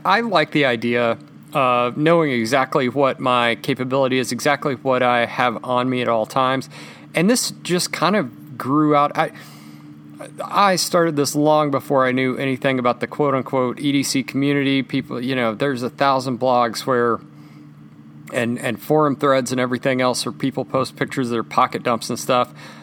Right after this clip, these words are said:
Uh, I was kinda into this a long, long time ago, and I just kind of got into it 'cause I'm like, "All right, these are the things that I always kinda wanna have on me." And it, uh,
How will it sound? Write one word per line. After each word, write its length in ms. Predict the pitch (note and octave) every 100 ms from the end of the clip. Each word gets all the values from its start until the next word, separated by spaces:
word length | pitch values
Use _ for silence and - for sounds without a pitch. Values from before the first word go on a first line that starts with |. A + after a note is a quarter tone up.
| -
Uh, 160 | - A#2
I 120 | D#3+
was 120 | A3 -
kinda 260 | E3+ D3 D3+
into 160 | D#3
this 360 | B2 B2 A#2 -
a 140 | - A#2
long, 500 | C#3 E3+ F3+ D#3+ D3+
long 220 | C#3 C3
time 280 | - C#3+ C3+
ago, 380 | A2+ A2+ A2 - - - -
and 100 | C#3+
I 60 |
just 220 | E3 G3 -
kind 160 | G#3+
of 100 | C3
got 220 | D#3 F#3
into 300 | D#3+ B2 C3+
it 120 | B2 -
'cause 100 | B2
I'm 120 | B2+
like, 180 | A2+ D#3
"All 80 |
right, 180 | A2 G2 D3 - -
these 220 | C3 C#3
are 100 | C3+
the 80 | A2+
things 280 | - D3 B2+
that 120 | A#2
I 40 | -
always 420 | D#3 F3 E3 C#3+
kinda 220 | - C#3+
wanna 180 | C3+ B2+
have 220 | C3 A#2+
on 220 | C3 B2 A#2
me." 200 | G#2+ - - - - -
And 680 | C#3 B2+ B2+ A#2+ A#2+ A#2+ A#2 - - - - - - - -
it, 220 | A3 - -
uh, 80 | -